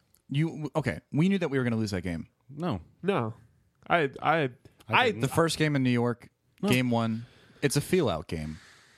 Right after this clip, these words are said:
Speaker 1: It's a feel 'em out game.
Speaker 2: I
Speaker 1: That's
Speaker 2: didn't.
Speaker 1: why we didn't even. If you watch that game, the first period and the second period were kinda skating willy nilly.
Speaker 2: Very much so the first
Speaker 1: I mean,
Speaker 2: period.
Speaker 1: the Rangers were in control the first two periods, and it
Speaker 2: Yeah.
Speaker 1: wasn't even until the third period where we got our asses in gear and go,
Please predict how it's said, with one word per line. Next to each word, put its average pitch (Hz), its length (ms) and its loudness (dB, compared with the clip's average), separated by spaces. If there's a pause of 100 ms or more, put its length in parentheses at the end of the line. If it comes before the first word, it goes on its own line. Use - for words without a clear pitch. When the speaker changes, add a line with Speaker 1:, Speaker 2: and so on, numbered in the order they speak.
(280)
Speaker 1:
It's - 120 -6
a 135 60 2
feel 165 240 0
'em 151 100 2
out 147 160 0
game. 156 180 2
Speaker 2:
I 98 60 -2
Speaker 1:
That's 117 120 0
Speaker 2:
didn't. 143 40 -4
Speaker 1:
why 151 100 6
we 147 120 0
didn't 147 180 -2
even. 143 420 -2
If 135 140 0
you 165 100 4
watch 175 360 0
that 147 160 0
game, 131 260 0
the 95 80 -4
first 156 300 -2
period 156 180 0
and 127 100 -2
the 110 60 -4
second 127 300 -2
period 110 240 -2
were 101 180 -2
kinda 123 280 -2
skating 110 320 -2
willy 107 200 0
nilly. 113 400 -2 (340)
Speaker 2:
Very 127 120 2
much 127 180 0
so 110 120 -4
the 98 80 -4
first 95 100 -4
Speaker 1:
I 131 40 2
mean, 131 160 2
Speaker 2:
period. - 260 -10
Speaker 1:
the 127 100 0
Rangers 139 380 0
were 123 80 0
in 123 80 -2
control 117 460 0
the 104 160 -8
first 110 260 -2
two 107 120 -2
periods, 90 480 -2
and - 80 -8
it 120 80 0
Speaker 2:
Yeah. 117 40 2
Speaker 1:
wasn't 120 200 0
even 120 80 0
until 113 180 -2
the 98 80 -6
third 127 280 -2
period 95 340 -4
where 98 140 0
we 98 100 -2
got 101 160 -2
our 98 80 -2
asses 95 320 -4
in 98 100 -6
gear 110 180 -2
and 101 120 -4
go, 95 300 -2